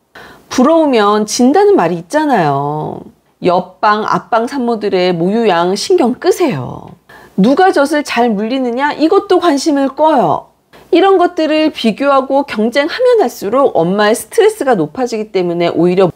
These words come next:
모유양이 줄고 아기는 젖을 잘 물지 못하게 돼요. 다른 산모들보다 모유양이 적으면 어때요? 양이 늘어나는 속도가 좀 더디더라도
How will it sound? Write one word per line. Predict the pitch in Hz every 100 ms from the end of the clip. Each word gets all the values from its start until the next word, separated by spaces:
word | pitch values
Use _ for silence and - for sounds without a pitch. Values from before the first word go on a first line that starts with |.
| -
모유양이 | 170 233 269 254 233 233
줄고 | 233 196 185 190 294 -
아기는 | 147 190 233 240
젖을 | 208 147 196
잘 | 180 151
물지 | 143 175 185
못하게 | 139 175 170 320 214
돼요. | 113 101 - - 55 50 - _ _
다른 | - 254 349
산모들보다 | 359 370 359 349 349 392 285 254
모유양이 | 190 262 302 311 302
적으면 | - 190 226 508 494
어때요? | 180 - 330 302 240 233 254 294 269 185 - _ _ _ _ _ _ _ -
양이 | 220 196 320 311 320
늘어나는 | 247 196 262 302 285 294
속도가 | 359 - 302 302
좀 | 302 302
더디더라도 | - 180 277 302 208 151 151 311 277